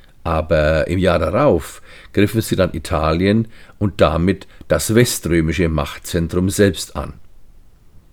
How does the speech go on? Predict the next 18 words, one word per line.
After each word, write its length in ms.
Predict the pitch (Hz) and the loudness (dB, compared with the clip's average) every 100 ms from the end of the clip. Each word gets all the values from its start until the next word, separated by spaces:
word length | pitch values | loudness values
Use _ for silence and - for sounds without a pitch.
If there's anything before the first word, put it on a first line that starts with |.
| - | -12
Bei 160 | - 82 | -10 -6
den 140 | 73 | -8
katalaunischen 640 | - 78 80 82 90 76 76 | -6 -6 -6 -2 -2 -2 -4
Feldern 400 | 95 95 92 80 | 0 0 2 0
hatten 220 | 90 85 | -2 -2
die 100 | 76 | 0
Römer 320 | 87 98 82 | 2 2 0
derartig 580 | 76 127 - 90 80 - | 0 -2 -2 -8 -10 -2
hohe 220 | 87 90 | 0 2
Verluste 460 | 87 87 107 - 80 | 2 0 0 0 0
erlitten, 480 | 78 180 98 95 - - - - | 0 0 0 -2 -6 -20 -20 0
dass 320 | 85 - - - - | 0 2 -8 -16 -10
die 120 | - - | -6 0
Alpenpässe, 840 | 95 92 - 90 90 - 95 90 - - - | 0 0 -6 0 -2 0 0 0 -4 -20 -10
diese 300 | 78 69 76 | -6 -4 -4
berühmten 640 | 73 87 104 110 - 90 78 | -2 2 4 4 0 -4 -2
hohen 320 | 87 95 90 | -2 -2 -2
Alpenpässe, 760 | - 87 - 92 - 85 82 | -2 -2 -2 -4 -4 -2 -4